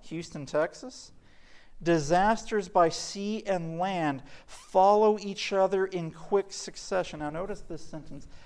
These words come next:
that Ellen White says, "Science seeks to explain all these." Now listen, I'm not here to speak for or against the idea of global warming.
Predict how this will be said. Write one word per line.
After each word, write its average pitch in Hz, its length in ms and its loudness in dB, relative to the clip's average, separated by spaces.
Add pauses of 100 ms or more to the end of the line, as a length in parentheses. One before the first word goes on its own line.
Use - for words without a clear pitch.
that 147 120 -2
Ellen 151 240 -2
White 135 240 -4
says, 127 240 -10 (240)
"Science 214 720 -4
seeks - 720 -10 (200)
to 190 240 -2
explain 190 800 -6
all 139 380 -6
these." - 640 -18 (1800)
Now 170 280 -2
listen, 160 600 -8
I'm 180 340 -10
not 170 380 -8 (160)
here 151 480 -8 (240)
to 156 100 -10
speak 156 480 -12
for 151 560 -10
or 147 240 -8
against 135 440 -12
the 139 140 -12
idea 127 380 -10
of 127 180 -16
global 123 400 -14
warming. 123 600 -14